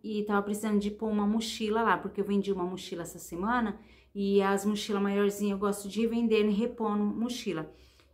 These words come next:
E também eu pedi pro meu esposo trazer relógio, porque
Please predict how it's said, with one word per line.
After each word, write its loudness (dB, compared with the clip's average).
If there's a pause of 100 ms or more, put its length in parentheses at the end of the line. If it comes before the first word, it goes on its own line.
(140)
E -4
também 2
eu 4
pedi 0
pro -8
meu 2
esposo -2
trazer 0
relógio, 2
porque -2